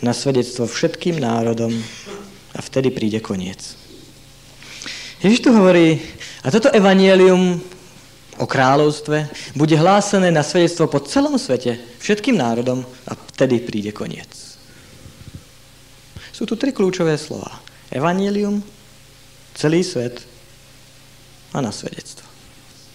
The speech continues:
Čo to znamená? Evanjelium. Čo je to, čo je potrebné hlásať ľuďom? Evanjelium.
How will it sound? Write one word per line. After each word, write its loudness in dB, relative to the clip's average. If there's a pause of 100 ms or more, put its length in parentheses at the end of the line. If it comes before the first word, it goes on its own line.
(840)
Čo 2
to 4
znamená? 0 (640)
Evanjelium. 2 (1040)
Čo 0
je 2
to, -8 (480)
čo -2
je 0
potrebné -6
hlásať -8
ľuďom? -12 (3750)
Evanjelium. -4